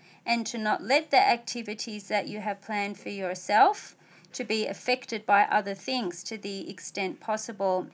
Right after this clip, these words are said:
And that can only happen if a person is really, really dedicated to making sure that they get the best out of their time and that they spend it properly.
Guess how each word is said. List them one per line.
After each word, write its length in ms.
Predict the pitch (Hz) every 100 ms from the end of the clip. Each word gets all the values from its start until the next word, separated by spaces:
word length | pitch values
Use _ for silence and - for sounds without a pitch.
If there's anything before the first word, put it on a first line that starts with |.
| _
And 120 | 226
that 160 | 247 247
can 160 | 262
only 240 | 254 330 349
happen 340 | 285 262 269
if 160 | 247 247
a 60 |
person 500 | 220 247 233 233 233
is 220 | 226 202 196
really, 580 | 190 262 285 277 233
really 460 | 214 190 233 240 214
dedicated 640 | 196 202 208 - 202 196
to 120 | 165 208
making 380 | 190 190 202
sure 300 | 190 - 196
that 200 | 190 190
they 160 | 190 185
get 300 | 180 190 -
the 100 | 185
best 400 | 165 208 214 - -
out 220 | 190 185
of 140 | 185
their 160 | 185 185
time 440 | - 190 196 196
and 160 | - 185
that 160 | 180
they 160 | - 185
spend 420 | 190 - 190 180
it 140 | 170 -
properly. 560 | 202 185 - 190 185